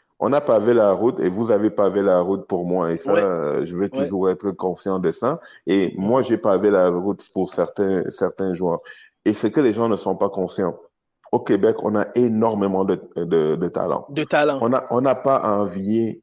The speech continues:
Speaker 1: euh, à d'autres provinces ou bien d'autres pays. Mais comme je dis toujours, on a un problème avec soi-même. Parce que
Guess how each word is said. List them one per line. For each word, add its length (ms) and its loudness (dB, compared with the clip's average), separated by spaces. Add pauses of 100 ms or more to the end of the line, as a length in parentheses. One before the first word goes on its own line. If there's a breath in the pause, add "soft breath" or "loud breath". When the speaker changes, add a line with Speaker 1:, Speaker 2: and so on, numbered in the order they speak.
(160)
Speaker 1:
euh, 800 0
à 180 0
d'autres 600 0
provinces 500 -2
ou 60 -4
bien 240 -2
d'autres 320 -2
pays. 340 -4 (600 soft breath)
Mais 320 -2
comme 200 -2
je 100 -8
dis 160 -4
toujours, 640 -2 (2000 loud breath)
on 180 2
a 60 4
un 80 2
problème 340 2
avec 240 0
soi-même. 460 0 (1600)
Parce 200 0
que 240 2